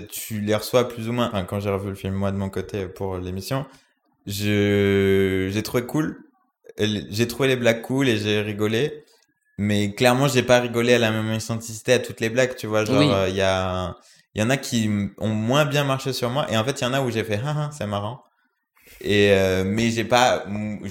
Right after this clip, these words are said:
Speaker 1: suis pas mort de rire, quoi.
Speaker 2: Non, mais moi aussi, enfin, là, en l'ayant revu, je suis pas mort de rire sur toutes les blagues. Il y a vraiment des blagues qui me font vraiment, vraiment rire. Mais, euh, vraiment, la première fois que je l'ai vu, j'étais vraiment mort de rire sur presque toutes les blagues, quoi.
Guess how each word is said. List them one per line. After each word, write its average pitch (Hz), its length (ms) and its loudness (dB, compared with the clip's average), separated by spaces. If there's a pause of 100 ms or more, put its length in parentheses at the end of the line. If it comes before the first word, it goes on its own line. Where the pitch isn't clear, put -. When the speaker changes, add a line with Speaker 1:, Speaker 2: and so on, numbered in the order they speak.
Speaker 1:
suis - 140 -16
pas 107 140 2
mort 101 340 0
de 95 60 0
rire, 90 300 -4
quoi. - 160 -12 (420)
Speaker 2:
Non, 135 160 6
mais 120 140 4
moi 123 200 6
aussi, 131 200 0
enfin, 117 320 0
là, 135 260 6
en 120 240 4
l'ayant 117 260 4
revu, 113 420 0 (340)
je - 60 -8
suis - 100 -8
pas 104 120 0
mort 110 220 2
de 110 100 0
rire 117 240 2
sur - 200 -8
toutes - 180 -18
les 110 100 -2
blagues. 110 240 0
Il 104 40 -2
y 107 60 0
a 104 40 0
vraiment 123 240 2
des 156 80 0
blagues 147 160 0
qui 120 80 -4
me 110 80 0
font 110 140 -4
vraiment, 117 500 0
vraiment 117 300 0
rire. 117 240 -2 (500)
Mais, 113 240 4
euh, 107 500 4
vraiment, 123 280 2
la 107 100 4
première 120 240 -2
fois 139 100 -4
que 117 40 -2
je 107 40 -4
l'ai 113 60 2
vu, 131 80 -2
j'étais 151 200 -6
vraiment 110 200 0
mort 113 160 0
de 113 80 -2
rire 131 160 -4
sur - 160 -12
presque - 280 -10
toutes - 120 -20
les - 60 -8
blagues, 135 160 -6
quoi. - 120 -20